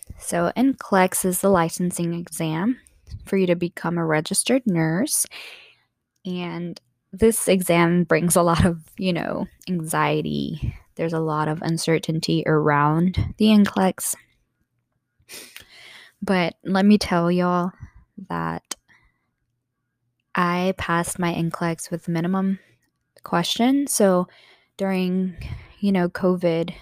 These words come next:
they lowered the minimum from seventy-five to sixty. And the high used to be two eighty-five, and I think it's now one seventy, one seventy-five.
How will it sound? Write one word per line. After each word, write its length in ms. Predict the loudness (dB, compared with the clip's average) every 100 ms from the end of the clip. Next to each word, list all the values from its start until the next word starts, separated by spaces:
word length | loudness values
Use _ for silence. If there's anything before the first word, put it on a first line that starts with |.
| -20 -20 -20 _
they 140 | 0
lowered 520 | 2 4 4 2 0 -6 -20 -16
the 140 | -4 -2
minimum 480 | 0 2 2 0
from 260 | 0 -4 -2
seventy-five 960 | -2 -2 0 0 0 -2 0 0 -2 -2
to 120 | -4
sixty. 840 | -2 -4 -4 -8 -6 -4 -2 -4 -10 -20 -20 -20 -20 -20 -20 _ _ 0
And 200 | 2 2
the 60 |
high 300 | 0 0 2
used 300 | 4 2 2
to 60 | -2
be 160 | -2
two 260 | -2 0 4
eighty-five, 840 | 4 4 2 -2 0 2 2 2
and 120 | 0
I 120 | -2 -4 -4
think 260 | -4 -2
it's 220 | -6 -4
now 520 | -4 -2 -2 -2 -2 -2
one 460 | -4 -4 -4 -6
seventy, 720 | -8 -4 -2 0 0 0 -2 -2
one 200 | -2 -2
seventy-five. 680 | -2 0 0 -2 -2 -4